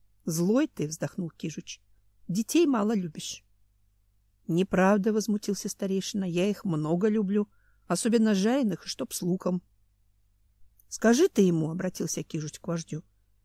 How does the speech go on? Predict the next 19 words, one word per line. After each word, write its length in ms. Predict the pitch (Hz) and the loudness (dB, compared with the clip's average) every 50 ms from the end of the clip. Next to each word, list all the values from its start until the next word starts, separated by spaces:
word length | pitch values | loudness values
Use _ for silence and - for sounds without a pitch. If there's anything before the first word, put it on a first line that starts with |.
| _ _ | _ _
«нехорошо 460 | - 214 233 - 277 294 302 - 330 | 2 2 4 6 6 6 6 4 0
так 160 | 269 - 190 - | -2 -4 -6 -8
с 60 | - | -6
парнями 440 | - 190 208 214 202 180 165 160 147 | -4 -2 0 0 0 0 0 -2 -4
обращаться, 440 | - - 180 - - 147 147 - | -4 -4 -6 -6 -6 -8 -10 -10
правда?» 400 | - - 233 277 277 208 185 156 - _ _ _ _ _ _ _ _ _ _ _ _ _ - - - - | -6 -4 -2 -2 -2 -2 -4 -8 -10 _ _ _ _ _ _ _ _ _ _ _ _ _ -20 -20 -10 -2
«Ну 300 | - 180 202 202 220 254 | 2 4 6 6 6 4
уж 160 | 285 294 - - | 4 2 0 -2
это 160 | 254 - 262 | -2 0 0
медведю 460 | 247 240 208 190 202 214 196 214 226 | 0 2 2 2 0 0 0 0 -2
виднее», 440 | 208 220 196 165 170 165 165 156 160 | -2 -2 -2 -2 -2 -2 -2 -2 -2
усмехнулся 600 | 170 - - 180 147 - - 180 175 - - 165 | -4 -6 -8 -8 -8 -8 -8 -8 -8 -8 -8 -8
Бизон. 360 | 156 175 160 165 160 156 - - _ _ _ _ _ _ _ _ _ _ _ | -8 -8 -6 -6 -8 -8 -10 -12 _ _ _ _ _ _ _ _ _ _ _
«Пока 220 | - 208 - 302 | -4 2 4 4
ещё 220 | 339 311 - - 311 | 4 4 0 0 -2
никто 220 | 302 - - - | -2 -2 -2 0
не 160 | 254 285 262 | 2 2 2
жаловался. 640 | 208 165 165 165 190 202 196 202 190 - - - 170 | 2 2 2 2 2 0 0 -2 -4 -6 -8 -10 -10
Впрочем, 480 | - _ - - 269 254 - 240 226 | -12 _ -8 -6 -6 -2 0 -2 -2